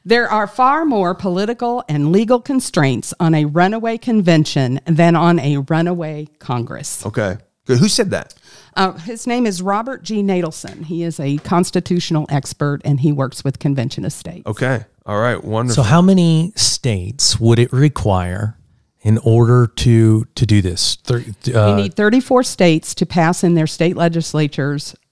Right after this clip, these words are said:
Speaker 1: um, the, the resolution as it is written, and the language in each state has to be the same. So it's not like they can, you know, pass something else in one state and do something else in another. It has to be the same, and that's why we need a grassroots organization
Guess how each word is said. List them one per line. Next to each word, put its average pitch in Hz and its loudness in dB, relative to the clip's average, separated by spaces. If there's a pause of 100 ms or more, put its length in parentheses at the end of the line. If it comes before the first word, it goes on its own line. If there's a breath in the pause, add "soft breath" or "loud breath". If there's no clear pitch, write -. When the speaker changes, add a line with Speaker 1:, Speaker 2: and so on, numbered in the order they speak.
(140)
Speaker 1:
um, 135 -2
the, 165 2
the 170 -2
resolution 165 0
as 143 0
it 180 0
is 185 -2
written, 170 0
and 160 0
the 160 -2
language 185 2
in 165 2
each 220 -2
state 240 0
has 220 -4
to - -12
be 214 2
the 165 -4
same. 220 -2 (340 loud breath)
So 208 2
it's 202 -6
not 220 0
like 190 -2
they 208 -2
can, 165 -4
you 190 0
know, 151 4
pass 196 2
something 180 4
else 175 2
in 160 4
one 185 6
state 156 0
and 147 2
do 175 0
something 165 0
else 156 -2
in 131 -2
another. 156 0
It - -2
has 196 -6
to 180 -12
be 170 -4
the 147 -6
same, 165 -2
and 147 -2
that's - -8
why 196 0
we 170 0
need 151 -2
a 143 -4
grassroots 147 -6
organization 143 -4